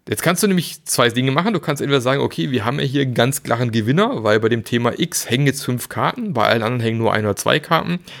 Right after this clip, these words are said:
Das scheint unser Hauptthema zu sein. Lass uns das mal angucken.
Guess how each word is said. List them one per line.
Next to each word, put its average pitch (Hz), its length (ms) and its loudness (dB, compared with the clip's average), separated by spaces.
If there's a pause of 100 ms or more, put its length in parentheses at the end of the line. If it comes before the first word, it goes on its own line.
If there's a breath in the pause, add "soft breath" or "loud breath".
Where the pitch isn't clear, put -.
(360 loud breath)
Das 120 140 0
scheint - 280 -2
unser 117 220 2
Hauptthema 139 500 0
zu 85 100 -2
sein. 90 240 2
Lass 127 180 -2
uns 117 120 -4
das 110 180 0
mal 107 80 0
angucken. - 400 -2